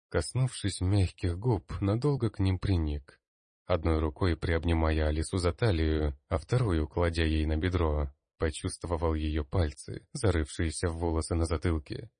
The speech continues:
и как быстрее забилось сердце под одеждой. Но только я попытался рукой проникнуть ей под мантию, как почувствовал сопротивление. "Вальдемар", прошептала она, тяжело дыша,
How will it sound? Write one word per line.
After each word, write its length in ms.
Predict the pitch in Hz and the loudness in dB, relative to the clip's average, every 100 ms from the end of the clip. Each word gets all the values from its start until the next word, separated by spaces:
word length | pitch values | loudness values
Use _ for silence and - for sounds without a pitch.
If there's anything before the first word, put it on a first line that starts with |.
| - | -4
и 80 | 92 | -4
как 260 | - 95 | 0 -2
быстрее 640 | 87 98 - 131 101 80 78 | 0 -4 -2 2 2 2 0
забилось 540 | 78 90 87 80 78 | 0 -2 0 0 0
сердце 420 | - 107 82 - | -2 -2 -2 -4
под 240 | 92 - 95 | -4 -2 -2
одеждой. 720 | 95 92 85 80 - - 117 _ _ _ _ - | -2 0 0 0 -6 -8 -14 _ _ _ _ 0
Но 180 | 85 | 0
только 340 | 73 90 80 90 | 2 0 0 0
я 160 | 80 | 0
попытался 600 | 78 85 - 90 85 - | 0 0 0 0 0 0
рукой 340 | 95 104 - 82 | 0 0 0 0
проникнуть 600 | 87 85 82 - 87 - | 2 2 2 0 -2 -2
ей 240 | 87 87 | 0 0
под 220 | 76 87 95 | 2 0 2
мантию, 680 | 123 113 95 82 78 73 - - | 0 0 2 2 2 0 -4 -6
как 200 | 85 - | -6 -2
почувствовал 680 | 82 - 85 - 87 80 82 | -4 -4 -6 -4 -2 0 -2
сопротивление. 1120 | - 92 98 - 104 85 78 78 76 73 71 _ _ _ _ _ - | -2 -4 -4 -4 0 2 2 0 0 -2 -6 _ _ _ _ _ -12
"Вальдемар", 600 | 110 131 147 110 78 73 _ _ | -4 0 2 2 2 -2 _ _
прошептала 800 | - 85 - - - 110 123 120 | -4 -4 -4 -4 0 2 4 4
она, 280 | 85 76 73 | 4 2 0
тяжело 440 | - 85 82 78 | -2 -2 0 0
дыша, 560 | 78 78 - 78 73 69 | -2 -2 0 2 2 -2